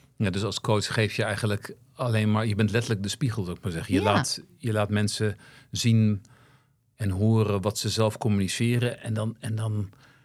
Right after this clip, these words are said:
Speaker 1: krijgen ze er opeens een ander beeld bij.
Speaker 2: Ja, ze krijgen in ieder geval, kijk, alles zit in de mens zelf. Mensen
Speaker 1: Mhm.
Speaker 2: komen echt niet met, door mij of door welke coach dan ook, dan ben ik gewoon realist,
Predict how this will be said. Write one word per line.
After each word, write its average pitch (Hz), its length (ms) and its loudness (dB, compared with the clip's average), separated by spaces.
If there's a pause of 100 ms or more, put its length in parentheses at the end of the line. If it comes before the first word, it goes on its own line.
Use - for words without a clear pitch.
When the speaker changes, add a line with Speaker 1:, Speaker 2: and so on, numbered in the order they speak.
(720)
Speaker 1:
krijgen 110 320 0
ze 104 80 -4
er 110 60 0
opeens 107 260 0
een 113 80 0
ander 107 220 0
beeld 101 240 -2
bij. 92 240 -8 (540)
Speaker 2:
Ja, 247 120 0
ze 220 80 -2
krijgen 202 280 0
in 214 80 0
ieder 220 120 0 (100)
geval, - 200 -10 (100)
kijk, 226 280 0
alles 311 300 2
zit 254 180 -4
in 208 140 2
de 202 60 2
mens 190 300 0
zelf. - 440 -4
Mensen 190 260 4
Speaker 1:
Mhm. 101 100 2
Speaker 2:
komen - 180 2
echt 262 220 -2
niet 233 200 0
met, 208 220 0 (100)
door 180 260 4
mij 175 360 4
of 143 160 -2
door 151 120 2
welke 180 320 0
coach 170 220 2 (100)
dan 170 160 2
ook, 175 100 -2
dan 170 100 0
ben 165 120 2
ik 170 140 -2
gewoon 160 440 0 (400)
realist, 170 760 2